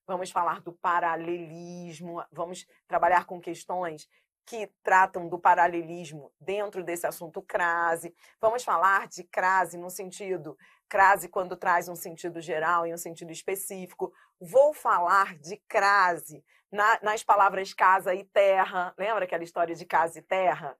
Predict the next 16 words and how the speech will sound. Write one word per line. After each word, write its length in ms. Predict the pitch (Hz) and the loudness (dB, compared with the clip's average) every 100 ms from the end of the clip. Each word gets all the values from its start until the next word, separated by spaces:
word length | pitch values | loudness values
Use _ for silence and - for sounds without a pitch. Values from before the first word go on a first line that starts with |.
| _ _ | _ _
Que 80 | 170 | -10
a 20 | |
gente 140 | 180 | -10
ficava 220 | 185 175 | -6 -6
assim, 380 | 180 214 185 160 _ _ - | -6 -10 -12 -12 _ _ -6
casa, 600 | 196 202 214 185 151 147 | 0 2 2 0 -4 -14
se 160 | - | -14
for 260 | - 190 180 - | -10 -10 -10 -4
própria. 800 | 180 185 185 170 - 147 127 - _ 190 | 0 2 2 0 -4 -8 -10 -14 _ -2
Lembra? 520 | 214 214 180 156 - _ _ _ | 2 2 2 -6 -8 _ _ _
Hoje 220 | 190 208 | -2 0
nós 160 | 202 202 | 0 -4
vamos 180 | 202 202 | -6 0
falar 280 | 180 175 | 2 4
sobre 300 | 190 196 196 | 2 -4 -6
isso. 180 | 202 196 | -6 -6